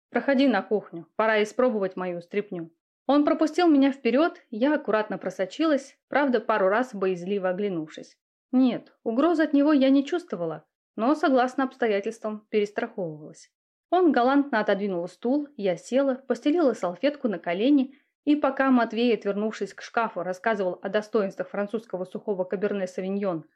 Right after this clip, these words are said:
урожая тысяча девятьсот восемьдесят шестого года, собранного на лучших виноградниках провинции Писак-Лианьян, набросилась на еду.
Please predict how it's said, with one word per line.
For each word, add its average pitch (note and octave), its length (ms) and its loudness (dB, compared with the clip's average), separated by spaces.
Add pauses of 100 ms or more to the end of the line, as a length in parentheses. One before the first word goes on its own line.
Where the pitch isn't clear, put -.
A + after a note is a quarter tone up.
(140)
урожая A#3 480 2
тысяча A3 320 -8
девятьсот G3+ 340 -4
восемьдесят G3 380 -6
шестого F3+ 320 -6
года, A#3+ 420 0 (280)
собранного A#3 540 0
на A3 140 2
лучших C4+ 400 0
виноградниках G#3 640 -2
провинции G#3 520 -2
Писак-Лианьян, G3 960 0 (240)
набросилась G#3+ 680 0
на G3 80 -6
еду. E3+ 400 -6